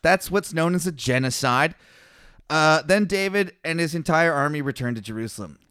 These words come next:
War with the Philistines. In the course of time, war, remember the Philistines? Remember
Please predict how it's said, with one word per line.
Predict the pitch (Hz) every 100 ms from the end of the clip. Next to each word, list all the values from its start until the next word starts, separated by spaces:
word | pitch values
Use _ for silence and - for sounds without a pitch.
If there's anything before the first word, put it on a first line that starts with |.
| -
War | 110 127
with | 135 143
the | 123
Philistines. | 170 170 147 139 113 95 - _ _ -
In | 185 240
the | 240
course | 240 240 -
of | -
time, | 214 240 233 131
war, | 151 175 -
remember | 151 165
the | 151
Philistines? | - 143 147 - 156 151 143
Remember | 131 143 147 139